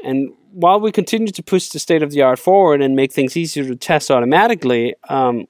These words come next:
let's take advantage of, of sort of the, um, exploratory testing as we have it. And also, again, they find things that you're not gonna find through the automated testing, so you need it anyway.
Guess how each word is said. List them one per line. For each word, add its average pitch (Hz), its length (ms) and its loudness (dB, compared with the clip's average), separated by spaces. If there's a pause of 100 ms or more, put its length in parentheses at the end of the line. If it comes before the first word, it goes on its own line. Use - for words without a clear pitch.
(120)
let's 240 160 -2
take 226 140 0
advantage 151 520 2
of, 127 360 -2
of - 300 -8
sort 123 260 -6
of 113 220 -12
the, 117 360 -6 (480)
um, 90 560 -4 (200)
exploratory 151 580 2
testing 120 680 -2 (160)
as 123 280 0
we 120 120 0
have 123 260 0
it. 98 160 0
And 233 160 2
also, 208 420 2
again, 131 640 0
they 123 80 2
find 127 440 0
things 110 320 -2
that 107 120 -10
you're 113 100 -4
not 143 160 2
gonna 127 140 -6
find 120 280 0
through 120 200 0
the 113 80 4
automated 113 280 0
testing, - 280 -2
so 110 100 -4
you 104 100 -4
need 104 200 -6
it 147 100 4
anyway. 226 540 2